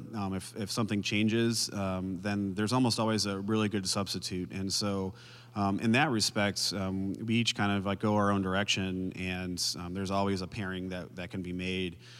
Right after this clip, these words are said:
um, regardless of, uh, how crazy either of us really wanna go. So I think that we don't really have to be, um, constrained in that sense, but, uh, but then we do try to, like, collaborate on,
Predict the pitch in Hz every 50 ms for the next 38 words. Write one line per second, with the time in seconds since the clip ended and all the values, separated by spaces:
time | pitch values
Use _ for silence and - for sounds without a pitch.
0 | - - - - 95 92 92 90 90 90 90 87 98 90 90 92 90 92 90 85
1 | - - - 90 90 90 87 85 - - - 90 87 87 87 85 65 - 92 90
2 | - - 98 92 87 80 87 90 92 87 85 85 87 87 85 - - 92 87 87
3 | 85 85 85 85 85 82 90 87 87 85 85 - - - 90 90 92 90 - 104
4 | 95 87 - - 90 90 80 65 92 92 98 95 92 92 92 92 92 85 92 87
5 | 87 - - 92 90 92 92 90 82 - - - - - - - - - 92 92
6 | 87 87 82 87 92 87 - - - 98 95 101 104 110 113 117 117 - - -
7 | 135 135 139 131 113 - - 80 95 92 98 95 95 90 - - 98 92 90 90
8 | 90 87 85 92 87 98 95 92 92 92 92 85 98 95 90 - 101 92 90 92
9 | 92 90 87 - - 95 92 90 90 92 90 92 90 90 92 90 87 87 87